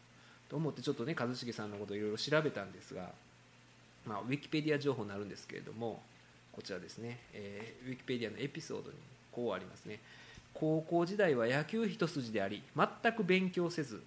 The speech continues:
カンニングも頻繁に行っていた。僕も基本的に期末とか中間はカンニングしましたからね。だって野球ばっかりやってたから、試験勉強やる時間ないもん、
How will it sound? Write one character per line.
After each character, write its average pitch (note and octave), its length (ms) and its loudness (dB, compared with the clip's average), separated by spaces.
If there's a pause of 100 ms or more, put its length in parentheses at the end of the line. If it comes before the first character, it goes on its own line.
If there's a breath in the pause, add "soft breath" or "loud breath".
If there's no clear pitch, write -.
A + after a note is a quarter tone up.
カ G3+ 140 4
ン A3 100 2
ニ A3 100 4
ン G#3+ 60 2
グ A#3 100 2
も A#3+ 100 2
頻 C#3 220 4
繁 B2+ 160 6
に A#2+ 80 0
行 B2 140 2
っ A2 120 2
て - 140 -6
い G#2+ 60 -6
た。 - 100 0 (1160 loud breath)
僕 E3 200 4
も D#3 300 6
基 G3+ 100 0
本 A3 220 4
的 G#3 180 0
に G#3 160 0
期 F3 140 0
末 E3 120 6 (120)
と A3 100 6
か D#3+ 140 4
中 C3+ 220 0
間 C3 180 2
は B2 240 2
カ A3+ 160 4
ン B3 80 0
ニ B3 80 0
ン A#3+ 60 0
グ A#3 80 4
し A#3 80 0
ま A#3 100 4
し A3 60 0
た F#3 100 2
か C3+ 80 6
ら A2+ 80 4
ね。 A#2+ 240 0 (300)
だ D#3 100 10
っ F3+ 140 2
て C3 340 6
野 D#3+ 140 6
球 C4+ 160 2
ば A#3+ 120 10
っ - 60 2
か F#3+ 100 6
り F3 80 8
や D#3+ 80 8
っ D#3+ 40 0
て E3 80 2
た D3+ 100 6
か C3+ 80 6
ら、 A2+ 300 6
試 - 180 -4
験 D#4 240 4
勉 D4+ 200 4
強 F#3+ 120 4
や E3 100 6
る F#3 80 6
時 F3+ 120 0
間 D3 180 4
な D3+ 140 8
い C4 60 8
も C4+ 120 8
ん、 A2+ 160 0